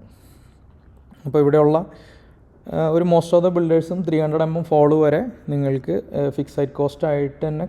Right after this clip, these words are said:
കവർ ചെയ്യും. അതിന് മുകളിലേക്ക് fall വരാണെങ്കിലാണ് നമ്മൾ ശ്രദ്ധിക്കേണ്ടത്. പക്ഷേ ഈ ഒരു പർട്ടിക്കുലർ ലോട്ടിൽ നിങ്ങൾക്ക് നോക്കിയാൽ അറിയാം, ഒരു യെല്ലോ കളർ ഇൻഡിക്കേഷനിൽ ഡോട്ടഡ്, ആ, ഇത് കൊടുത്തിട്ടുണ്ട്. അതെന്ന് പറയുന്നത് അവിടുത്തെ സോയിൽ ഫില്ല് കാണിക്കാനായിട്ടാണ്.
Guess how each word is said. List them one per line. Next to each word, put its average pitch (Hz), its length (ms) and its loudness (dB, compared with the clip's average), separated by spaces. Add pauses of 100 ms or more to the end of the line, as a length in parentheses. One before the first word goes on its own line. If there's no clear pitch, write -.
കവർ 135 220 4
ചെയ്യും. 139 180 -2 (920)
അതിന് 185 220 4
മുകളിലേക്ക് 190 480 2
fall 165 280 6
വരാണെങ്കിലാണ് 156 720 -2
നമ്മൾ 143 240 -4
ശ്രദ്ധിക്കേണ്ടത്. 117 540 -6 (280)
പക്ഷേ 160 220 -2
ഈ 185 100 4
ഒരു 208 140 4
പർട്ടിക്കുലർ 190 440 2
ലോട്ടിൽ 160 320 2
നിങ്ങൾക്ക് 156 300 -4
നോക്കിയാൽ 139 280 -2
അറിയാം, 147 180 -4 (220)
ഒരു 143 180 0
യെല്ലോ 147 320 2 (140)
കളർ 147 260 2
ഇൻഡിക്കേഷനിൽ 135 560 -2 (100)
ഡോട്ടഡ്, 131 320 -2 (220)
ആ, 139 180 -6
ഇത് 135 160 -4
കൊടുത്തിട്ടുണ്ട്. 127 420 -2 (600)
അതെന്ന് 170 200 2
പറയുന്നത് 180 500 4
അവിടുത്തെ 151 340 0 (100)
സോയിൽ 147 280 0 (100)
ഫില്ല് 160 240 -4
കാണിക്കാനായിട്ടാണ്. 131 760 -2